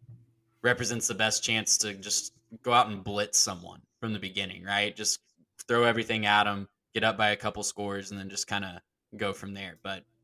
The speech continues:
I don't know. We'll see. I'm really, like I said off the top, I'm really excited to see this matchup. I think it's gonna be one of the better semifinal matchups that we've seen.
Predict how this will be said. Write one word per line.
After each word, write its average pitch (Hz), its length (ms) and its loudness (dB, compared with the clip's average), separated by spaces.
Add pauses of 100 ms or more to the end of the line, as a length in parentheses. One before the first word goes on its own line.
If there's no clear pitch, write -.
I 175 60 6
don't 208 60 6
know. 170 120 8
We'll 131 100 4
see. 110 240 6
I'm 120 160 2
really, 127 220 6
like 120 180 6
I 139 60 6
said 139 180 4
off 131 140 6
the 127 40 -10
top, 107 220 6
I'm 110 160 0
really 117 300 4
excited 104 320 4
to 101 60 -6
see 101 180 -2
this 92 160 -8
matchup. 98 400 -4
I 101 80 -6
think 104 160 -6
it's - 100 -2
gonna 110 140 -2
be 107 60 -2
one 101 180 -6
of 98 80 -10
the 92 60 -16
better 98 240 -6
semifinal 92 640 -10
matchups 90 460 -16
that - 140 -18
we've 73 80 -20
seen. - 240 -20